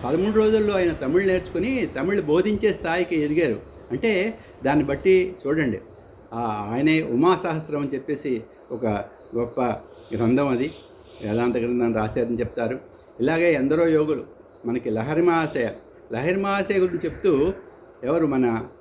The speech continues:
ఈ తెలంగ యోగి చెప్తారు, "మేము గోచి కట్టుకుని ఎన్నో సంవత్సరాలు సాధన చేస్తే కానీ సాధించలేనిది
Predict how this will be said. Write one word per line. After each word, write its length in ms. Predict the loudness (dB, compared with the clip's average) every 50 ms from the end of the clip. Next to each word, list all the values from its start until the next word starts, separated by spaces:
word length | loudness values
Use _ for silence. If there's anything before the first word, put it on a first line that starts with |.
| -4
ఈ 140 | -2 -2 0
తెలంగ 320 | 0 2 4 4 6 6
యోగి 280 | 6 4 2 2 0 0
చెప్తారు, 360 | -2 -4 -2 -2 -2 -2 -2 -6 -8 -16 -20 -20 -20 -20 -12 -6
"మేము 680 | -4 -2 0 0 2 2 2 2 4 2 2 2 0 -2 -6 -16 -14 -6 -2 0
గోచి 320 | 0 0 0 0 0 0
కట్టుకుని 760 | 2 0 0 0 0 -2 0 2 4 4 4 4 2 0 -2 -6 -14 -20 -20 -20 -14 -8
ఎన్నో 360 | -4 -2 0 0 0 0 0 -2 -2
సంవత్సరాలు 540 | 0 -2 -2 -2 -2 0 0 2 2 2 0 -2 -6
సాధన 340 | -4 -2 -2 2 2 2 2 2 2
చేస్తే 500 | 0 0 2 2 2 2 2 2 0 -4 -12 -20 -18 -8 -4
కానీ 240 | 0 2 4 4 4
సాధించలేనిది 1080 | 2 2 0 2 4 4 2 4 2 2 4 6 6 4 4 4 2 0 0 -2 -4